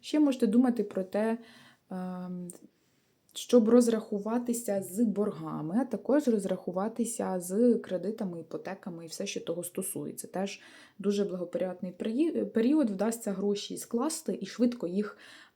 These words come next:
е, погасити, да, там, борг погасити. Тому у вас період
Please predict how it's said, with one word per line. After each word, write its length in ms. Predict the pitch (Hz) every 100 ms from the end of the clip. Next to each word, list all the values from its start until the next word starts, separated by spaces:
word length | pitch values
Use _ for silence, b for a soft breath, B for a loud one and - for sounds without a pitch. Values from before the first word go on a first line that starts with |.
| 175
е, 20 | 170 165 165 - 202 - 196
погасити, 540 | 196 196 - 185 - 160
да, 60 |
там, 280 | 175 170 160
борг 260 | 165 165 -
погасити. 640 | 156 - - - - - _ _ _ _ _ B B B B B B -
Тому 200 | 185 262
у 40 |
вас 240 | 214 220
період 500 | - 170 175 190 -